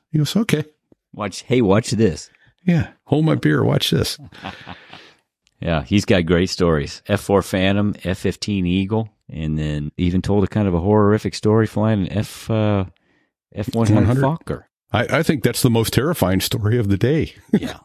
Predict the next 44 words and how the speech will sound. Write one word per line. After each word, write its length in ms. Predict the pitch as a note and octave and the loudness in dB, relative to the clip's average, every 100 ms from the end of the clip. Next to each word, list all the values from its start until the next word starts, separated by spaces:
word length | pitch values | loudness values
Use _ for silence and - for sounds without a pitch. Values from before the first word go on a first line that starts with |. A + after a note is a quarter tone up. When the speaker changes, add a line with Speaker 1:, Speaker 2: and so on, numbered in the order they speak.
| _ - | _ -16
Speaker 2:
I 60 | |
think 120 | C2 | -4
Speaker 1:
No 120 | A2+ C3 | 0 2
Speaker 2:
so. 40 | |
Speaker 1:
ejection 380 | G#2+ B2+ - C3 | 2 0 0 0
seat 260 | - G#2+ | 2 0
for 140 | - G2 | 0 2
him 220 | B2+ C#3 | 2 4
or 180 | C3 G3 | 2 2
the 80 | E3 | 0
passengers. 580 | E2+ D2+ - A#2+ - - - | 0 -2 -2 -4 -6 -10 -20
Speaker 2:
No, 220 | C2 B1 _ _ - | -20 -20 _ _ -14
no, 220 | E2 C#2 | -10 -8
it's 200 | D#2 - | -10 -12
just 260 | C2 - - | -16 -18 -16
terrifying. 480 | E2+ C#2+ - A1 - _ | -14 -14 -18 -20 -20 _
Speaker 1:
Hate 160 | - E2 | -2 0
to 80 | D#2 | 0
hear 200 | D#2 D#2+ | 0 0
it. 40 | - | 0
Well, 140 | G#2 | 0
I'll 60 | C3+ | 0
tell 140 | D#3 | 2
you 100 | C#3+ | 2
what, 280 | A2+ A#2+ - - - - | 2 0 -2 -8 -14 -10
I 180 | - | -6
hate 200 | - C3+ | -4 -2
to 80 | - | 0
hear 180 | F2+ F#2 | 2 0
it, 100 | F2 | 0
but 100 | - | 0
you're 100 | F#2+ | 0
gonna 80 | F2 | 2
love 220 | E2 G2 | 2 2
to 80 | E2+ | 0
hear 220 | D#2+ D#2 | -2 -2
it. 100 | D2+ | -4
He's 140 | - F2 | -4 -2
got 160 | G#2+ | -2
some 100 | - D#2+ | -2 0
great 220 | G2 G2+ | 0 0
stories. 400 | - G2+ F2 D#2+ | 0 2 0 0
I 160 | - | 0
say, 440 | C#3 - E2 F2 | 0 0 0 -2